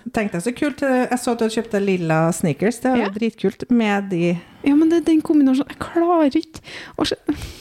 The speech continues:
Speaker 2: jo, men det er greit.
Speaker 1: Jo, men hvis man ikke, ikke bikker over til full sånn formingslærer, så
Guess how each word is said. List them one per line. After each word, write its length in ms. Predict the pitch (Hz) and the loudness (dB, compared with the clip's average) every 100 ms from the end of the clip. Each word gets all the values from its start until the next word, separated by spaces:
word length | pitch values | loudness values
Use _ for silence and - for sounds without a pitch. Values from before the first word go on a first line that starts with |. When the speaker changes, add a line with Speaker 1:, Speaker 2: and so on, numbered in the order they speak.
| - - - - _ _ _ _ _ _ _ | -20 -20 -20 -20 _ _ _ _ _ _ _
Speaker 2:
jo, 140 | - 240 - - | -2 -2 -2 -6
men 140 | 233 | -2
det 60 | 226 | 0
er 60 | 226 | 0
greit. 100 | 208 | 2
Speaker 1:
Jo, 80 | 226 | 2
men 220 | 247 262 262 | 2 2 2
hvis 140 | - | 0
man 140 | 262 254 | -2 -2
ikke, 220 | 285 214 208 - 277 | -2 -4 -6 -10 -8
ikke 300 | - 202 196 | -4 -2 -2
bikker 300 | 247 - 180 | -2 -2 0
over 160 | 160 165 | 0 -2
til 300 | 190 196 196 196 | 0 0 0 -2
full 380 | - - 196 202 | -4 -2 0 0
sånn 300 | 208 196 196 | 0 -2 0
formingslærer, 800 | 208 190 180 - 170 170 226 277 | 0 2 0 0 -2 0 -2 -2
så 160 | 294 | -2